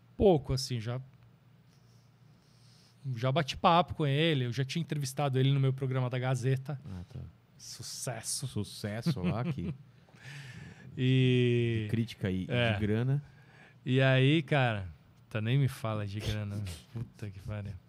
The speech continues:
Speaker 1: Perdi dinheiro com aquilo,
Speaker 2: Porra,
Speaker 1: viu?
Speaker 2: depois você me fala
Speaker 1: Nossa.
Speaker 2: quanto. Quanto? Muito?
Speaker 1: Perdi um apartamento.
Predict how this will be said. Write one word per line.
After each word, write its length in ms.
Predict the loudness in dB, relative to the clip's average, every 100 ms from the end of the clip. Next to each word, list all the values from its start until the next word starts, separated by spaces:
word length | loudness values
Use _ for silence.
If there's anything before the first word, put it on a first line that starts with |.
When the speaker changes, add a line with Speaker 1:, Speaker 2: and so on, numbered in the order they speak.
| -20 -20 -10
Speaker 1:
Perdi 300 | -6 -2 -2
dinheiro 380 | 0 -2 -2 -6
com 100 | -10
aquilo, 260 | -8 -2
Speaker 2:
Porra, 140 | -2 -2
Speaker 1:
viu? 80 |
Speaker 2:
depois 240 | -6 -8 -8
você 80 | -8
me 80 |
fala 220 | -6 -6 -6
Speaker 1:
Nossa. 180 | -6
Speaker 2:
quanto. 140 | -8 -8 -16 _ -20 -2
Quanto? 340 | 0 0 -4 -16 -12
Muito? 320 | -4 -4 -4 -14 -20 -20 -20 -20 -20 _ _ -4
Speaker 1:
Perdi 240 | 0 4
um 80 | 4
apartamento. 840 | 2 2 0 0 -2 -4 -8 -10